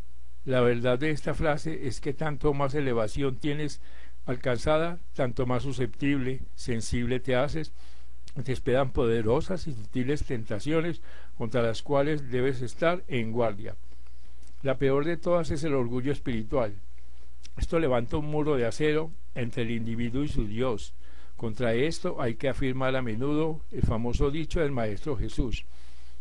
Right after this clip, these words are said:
"Soy manso y humilde de corazón". Esto último te indica que es la petición del corazón la que es contestada. Y si tú pides: "No me dejes desperdiciar oportunidades de hacer el bien",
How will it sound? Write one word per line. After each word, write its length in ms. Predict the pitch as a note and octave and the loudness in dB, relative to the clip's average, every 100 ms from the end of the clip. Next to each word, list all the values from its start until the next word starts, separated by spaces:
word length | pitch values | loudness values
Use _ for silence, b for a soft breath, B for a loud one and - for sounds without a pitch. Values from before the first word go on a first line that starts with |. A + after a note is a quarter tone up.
| b - | b -2
"Soy 300 | - B2 B2 | 0 2 2
manso 580 | C#3+ D#3+ D#3 - E3 - - | 0 0 0 -2 -2 -2 -2
y 100 | B2 | 0
humilde 320 | A#2+ A#2 C3 | 0 0 0
de 100 | A#2+ | 0
corazón". 540 | B2 A2 G2 A#2 G2+ - - b b b b | 0 0 0 0 0 -2 -2 b b b b
Esto 300 | C3+ C3 F3+ | -2 2 2
último 540 | D#3+ E3 F3 D#3+ D#3+ - | 4 2 0 -2 -2 -2
te 140 | C#3 | 0
indica 360 | B2 C3 C3 E3 | 0 0 0 -2
que 380 | - A#2+ A2 G#2+ | -2 0 0 0
es 60 | |
la 120 | B2+ | 0
petición 440 | - B2+ A#2+ A#2 C3 | 0 -2 0 0 0
del 140 | B2 | 0
corazón 440 | D3+ B2+ A#2 D3+ C3+ b b b b - - - | 0 0 2 0 0 b b b b -4 -4 -2
la 240 | C3+ A2 | 0 0
que 260 | A#2+ A2 G#2 | 0 -2 2
es 100 | - | 2
contestada. 800 | C#3 C3+ C#3 - F3 D3 G#2 - b - | 2 0 -2 0 0 0 -2 -2 b -2
Y 80 | B2 | 0
si 160 | G#2 B2 | 0 0
tú 200 | C3+ C3+ | 0 0
pides: 420 | F3 C#3 A2+ - B B | 0 0 0 -2 B B
"No 320 | - B2 C3+ C#3+ | -2 0 0 0
me 260 | D3 D3+ | 0 -2
dejes 440 | C#3 D#3 - D3 C3 | 0 2 2 0 0
desperdiciar 720 | B2+ - A2+ A2+ - C#3 D3 | -2 -2 -2 2 4 4 0
oportunidades 840 | C#3 C3 A#2+ B2 A#2 B2 C3 C#3+ | -2 -2 0 -2 -2 0 0 0
de 80 | B2 | -2
hacer 220 | G#2 D#3 | 0 0
el 100 | C#3 | 0
bien", 320 | C#3 D3+ C#3 | 0 0 -2